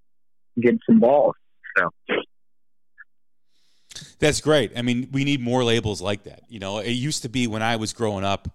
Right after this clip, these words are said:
Speaker 2: you know, in the, in the, you know, early to mid eighties into the late eighties, where,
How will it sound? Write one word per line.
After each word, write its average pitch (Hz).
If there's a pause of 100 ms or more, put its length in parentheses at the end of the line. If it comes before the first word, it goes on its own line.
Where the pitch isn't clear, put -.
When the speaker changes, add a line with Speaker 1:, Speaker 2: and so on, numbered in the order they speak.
(220)
Speaker 2:
you 104
know, 95
in 101
the, 92
in 98
the, 87 (640)
you 123
know, 92 (200)
early 123
to 107
mid 107
eighties 95
into 90
the 92
late 101
eighties, 85
where, 90